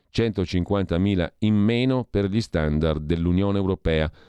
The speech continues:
Sottodimensionamento, gap salariale e la questione delle aggressioni contro di loro. Tante denunce dei sindacati per una professione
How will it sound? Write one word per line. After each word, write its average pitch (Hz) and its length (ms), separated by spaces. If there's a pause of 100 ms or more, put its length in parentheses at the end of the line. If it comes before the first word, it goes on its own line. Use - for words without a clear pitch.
(240)
Sottodimensionamento, 98 1600
gap 92 460
salariale 107 800
e - 100
la 107 100
questione 107 320
delle 92 200
aggressioni 90 640
contro 92 360
di 95 120
loro. 95 320
Tante 98 320
denunce 90 380
dei 78 140
sindacati 92 600
per 87 160
una 82 180
professione 62 720